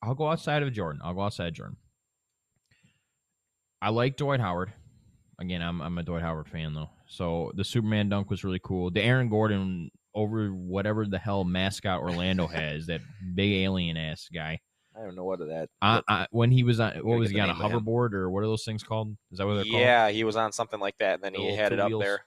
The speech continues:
Speaker 2: But yeah, then he threw it underneath, pretty much sitting
Speaker 1: Yeah,
Speaker 2: in a
Speaker 1: yeah,
Speaker 2: chair
Speaker 1: that
Speaker 2: in
Speaker 1: was crazy.
Speaker 2: midair.
Speaker 1: That was crazy.
Speaker 2: Mm-hmm.
Speaker 1: That, that with Levine was probably the best dunk contest. I love the, uh,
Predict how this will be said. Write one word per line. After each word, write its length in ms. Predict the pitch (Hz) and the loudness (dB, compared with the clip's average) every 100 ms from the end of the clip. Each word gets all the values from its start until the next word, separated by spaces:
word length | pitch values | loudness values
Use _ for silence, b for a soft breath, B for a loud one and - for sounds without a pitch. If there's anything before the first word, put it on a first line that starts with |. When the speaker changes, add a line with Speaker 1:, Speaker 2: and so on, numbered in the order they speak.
| - | -6
Speaker 2:
But 80 | 95 | -2
yeah, 140 | 101 | 0
then 140 | 98 101 95 | -2 -6 -12
he 400 | _ 104 98 98 - | _ -10 -8 -10 -4
threw 140 | 113 | 0
it 80 | 110 110 | 2 2
underneath, 800 | 110 110 104 107 113 113 - _ _ _ _ - | 0 -4 -6 -4 -4 -6 -12 _ _ _ _ -6
pretty 160 | 117 | -2
much 220 | 110 - | 0 0
sitting 220 | - 131 110 | 2 4 4
Speaker 1:
Yeah, 80 | |
Speaker 2:
in 40 | 101 | 2
a 60 | |
Speaker 1:
yeah, 100 | 92 | 4
Speaker 2:
chair 140 | 113 107 | 6 6
Speaker 1:
that 60 | |
Speaker 2:
in 60 | 104 | 6
Speaker 1:
was 40 | 104 | 6
crazy. 100 | 104 | 8
Speaker 2:
midair. 360 | 104 85 92 _ _ _ _ _ - | 8 6 0 _ _ _ _ _ -8
Speaker 1:
That 60 | 127 | -6
was 100 | - | -4
crazy. 380 | 131 107 80 - _ _ | -4 -4 -6 -18 _ _
Speaker 2:
Mm-hmm. 1080 | 98 98 101 110 123 _ _ _ _ _ 110 | -20 -20 _ -20 _ _ _ _ _ _ -6
Speaker 1:
That, 200 | 110 123 113 | -2 -2 0
that 280 | 113 156 135 | 2 4 2
with 160 | 127 | 0
Levine 460 | 123 110 101 120 110 | 0 0 0 0 0
was 100 | 92 | 0
probably 220 | 101 101 | 2 2
the 80 | 92 | 2
best 240 | 92 95 | 0 0
dunk 180 | 98 95 | -2 -2
contest. 280 | 104 101 98 | -2 -4 -6
I 60 | 104 | -4
love 340 | 104 113 113 | -2 -2 -2
the, 220 | 113 110 98 | -4 -2 0
uh, 280 | 92 90 | 0 -2